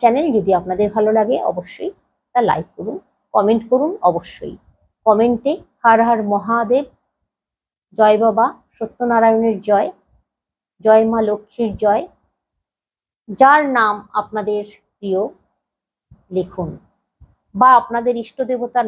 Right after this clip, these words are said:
নাম অবশ্যই লিখুন। লিখলে কি হবে, একবার হলেও তার নাম তো করলেন, শান্তি পাবেন মনে।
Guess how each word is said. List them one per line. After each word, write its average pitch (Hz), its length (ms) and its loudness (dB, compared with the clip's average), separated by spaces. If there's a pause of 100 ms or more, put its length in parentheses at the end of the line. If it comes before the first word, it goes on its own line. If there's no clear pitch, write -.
(120)
নাম 180 120 -2 (240)
অবশ্যই - 600 -4
লিখুন। 156 300 -14 (1300)
লিখলে 240 340 2 (100)
কি 262 80 0 (100)
হবে, 247 200 2 (240)
একবার 185 360 0
হলেও 220 240 0 (320)
তার 190 160 -4 (140)
নাম 165 140 -6 (180)
তো 185 80 -12 (100)
করলেন, 208 340 -2 (1200)
শান্তি 180 500 -4
পাবেন 165 260 -2 (100)
মনে। 156 220 -6